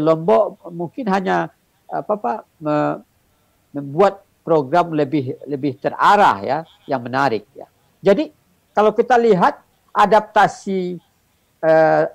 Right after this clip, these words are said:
sastra lisan, eh, Nusantara itu ke teknologi itu kan sudah, sudah biasa sebenarnya. Dan, eh, eh,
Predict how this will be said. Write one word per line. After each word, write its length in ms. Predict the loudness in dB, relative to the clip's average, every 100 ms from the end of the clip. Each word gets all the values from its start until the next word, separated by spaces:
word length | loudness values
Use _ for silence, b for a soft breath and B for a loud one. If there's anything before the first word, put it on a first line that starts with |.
| _
sastra 340 | 0 2 2
lisan, 640 | 0 0 0 0 0 -10 -16 _ _ _ _
eh, 280 | 0 2 2 0
Nusantara 560 | -2 -2 2 2 2
itu 240 | 0 -2 -4
ke 160 | -6 -6
teknologi 720 | -2 -2 0 -2 -2 -4 -8
itu 160 | -8 -12
kan 300 | -4 -4 -6 -16 _ _ _
sudah, 480 | -4 2 0 0 -8 -20 _
sudah 240 | -6 0 0
biasa 640 | 0 0 2 2 0 0
sebenarnya. 480 | -4 -16 -16 -16 -4
Dan, 240 | -2 -2 -6 _ _ _ _ _ -4
eh, 160 | -2 0
eh, 120 | -2